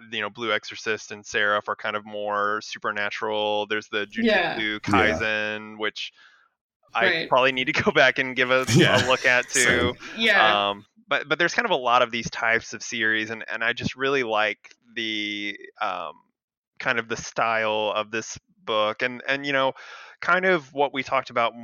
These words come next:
Speaker 1: when we, you know, not to reiterate too much, but I really like how this series handles its world building and its mechanics, where
Speaker 2: Yeah.
Speaker 1: it, it, it doesn't bog you down with that, uh, that type of thing. You know, it shows more than it tells,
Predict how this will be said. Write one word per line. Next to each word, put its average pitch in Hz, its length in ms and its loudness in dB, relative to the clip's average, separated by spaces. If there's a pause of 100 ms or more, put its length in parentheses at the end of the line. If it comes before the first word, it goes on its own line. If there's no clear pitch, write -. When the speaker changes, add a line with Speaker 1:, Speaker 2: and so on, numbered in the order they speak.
Speaker 1:
when 120 180 -4
we, 117 240 -2
you 123 100 -6
know, 113 120 0
not 120 180 0
to 117 160 -4
reiterate 110 480 0
too 117 160 -10
much, 107 320 -4
but 107 240 -2
I 120 40 0
really 143 280 -2
like 120 280 -2
how - 160 -2
this 117 200 -4
series 110 640 -4
handles 107 680 -6
its 107 220 -12
world 110 320 -6
building 117 520 -2
and 107 80 -6
its - 160 -10
mechanics, 110 720 -4
where 107 120 -2
Speaker 2:
Yeah. 98 220 2
Speaker 1:
it, - 80 -8 (120)
it, 123 180 -2
it 123 180 -6
doesn't 120 420 -2 (400)
bog 113 320 2
you 117 120 -6
down 107 340 -2
with 123 100 -8
that, 123 260 2 (680)
uh, 113 400 0
that 131 160 2
type 143 200 -4
of 135 100 -8
thing. 135 360 -4
You 120 60 -8
know, 117 120 0
it 117 120 0
shows 110 500 -2
more 110 260 -6
than 110 160 -8
it 107 100 -6
tells, 110 560 -4